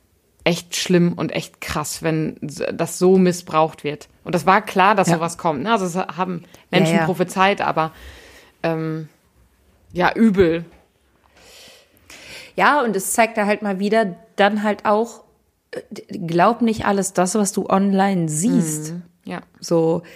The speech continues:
Speaker 2: also ich glaube, das ist, also, ne, d-, d-, ich glaube, dass wir einfach mittlerweile in so einer Welt leben, wo das einfach mit dazugehört. Aber ich hab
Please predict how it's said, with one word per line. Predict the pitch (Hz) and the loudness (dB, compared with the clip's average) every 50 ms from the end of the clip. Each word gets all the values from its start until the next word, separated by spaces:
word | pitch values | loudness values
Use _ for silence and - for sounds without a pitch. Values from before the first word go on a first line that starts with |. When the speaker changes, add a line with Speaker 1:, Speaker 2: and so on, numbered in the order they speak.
| - - - | -20 -12 -4
Speaker 2:
also | - 165 170 | -2 0 0
ich | 170 170 | 0 2
glaube, | - 202 202 208 214 196 208 180 | 4 4 6 6 6 4 2 2
das | 196 196 190 - - | 2 2 2 0 -2
ist, | 202 190 180 - - - | -4 -4 -4 -4 -4 -2
also, | 165 170 175 | 0 0 0
ne, | 175 175 190 190 | 0 0 -2 -2
d-, | 185 - - - | -4 -6 -10 -12
d-, | - - - - _ - | -14 -16 -18 -16 _ -14
ich | - - - 180 - | -12 -10 -10 -8 -2
glaube, | - 185 208 214 208 | 2 2 4 4 4
dass | 185 185 180 - - - - | 2 2 0 0 -6 -8 -10
wir | 185 190 180 175 - - 190 196 | -10 -10 -10 -8 -2 0 2 2
einfach | 196 180 190 185 | 2 0 0 0
mittlerweile | 180 180 175 170 160 170 180 190 190 | 0 2 0 2 4 4 4 4 2
in | 180 180 | 0 0
so | 185 | 0
einer | 180 175 165 165 | 0 0 2 2
Welt | 170 175 180 - 185 | 2 2 0 0 0
leben, | 190 180 165 165 - | 0 0 0 -2 -4
wo | 185 | -4
das | 165 170 - - | -4 -4 -6 -6
einfach | - - 170 165 - | -6 -8 -8 -6 -4
mit | 180 175 180 - - _ | -4 -4 -4 -6 -14 _
dazugehört. | - 170 - - - 196 180 208 226 214 226 247 254 277 311 311 - - _ _ _ - - - - - - - - - _ _ - | -8 -8 -8 -6 -8 -6 -2 0 0 2 4 2 2 2 0 -2 -6 -16 _ _ _ -20 -20 -20 -20 -20 -20 -20 -20 -20 _ _ -2
Aber | 180 180 185 185 180 180 180 180 180 - - - - _ | 0 2 2 2 2 2 0 -2 -6 -12 -20 -20 -18 _
ich | - 170 175 - 226 | 0 0 2 4 2
hab | 220 220 - - | 0 0 0 -8